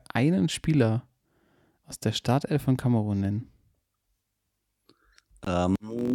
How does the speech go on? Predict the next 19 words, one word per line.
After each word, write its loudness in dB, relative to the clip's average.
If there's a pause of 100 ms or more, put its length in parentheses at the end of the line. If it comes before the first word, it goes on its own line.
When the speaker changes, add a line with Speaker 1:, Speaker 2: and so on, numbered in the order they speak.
(200)
Speaker 2:
ich -14
hab, -2 (720)
also -2
ich -2
hab's -4
nicht 4
gesehen, 6
aber 4
ich -2
hab -14
nur 2
gesehen, 2
dass, 0
äh, -12
äh, 4 (960)
wie 0
heißt 0
der 2
hier, 2